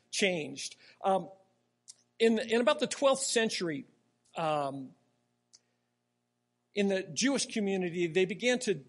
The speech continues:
to do something that was pretty incredible as they began to teach kids about God's Word. When a child would reach three years old, uh, approximately, they would bring him to the rabbi, sit him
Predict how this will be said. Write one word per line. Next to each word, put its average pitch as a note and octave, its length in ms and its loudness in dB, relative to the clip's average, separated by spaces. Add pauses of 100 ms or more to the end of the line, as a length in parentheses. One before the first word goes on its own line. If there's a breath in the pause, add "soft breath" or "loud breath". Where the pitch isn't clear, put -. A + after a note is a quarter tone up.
to G3 120 -4
do A3 320 -4
something F#3+ 320 -4
that E3+ 100 -4
was F3 160 -4
pretty C4 480 -8
incredible F#3 440 -4
as D#3+ 160 -2
they F#3 120 0
began F3 340 -2
to - 200 -8
teach - 480 -6
kids D#3+ 560 -6
about D#3 320 -8
God's D3+ 320 -4
Word. D#3 320 -8 (460 loud breath)
When G#3+ 140 2
a G3 40 -2
child C4+ 300 2
would A#3 120 -2
reach A3+ 320 -4
three B3+ 180 -4
years A3+ 280 0
old, G3 340 0
uh, F3+ 140 -2 (100)
approximately, F3 640 -2
they F3+ 120 0
would F3+ 160 -2
bring B3 160 2
him A3+ 100 -2
to A3 120 -4
the F3+ 60 -6
rabbi, F3+ 360 2
sit A#3+ 240 -4
him G#3+ 180 -4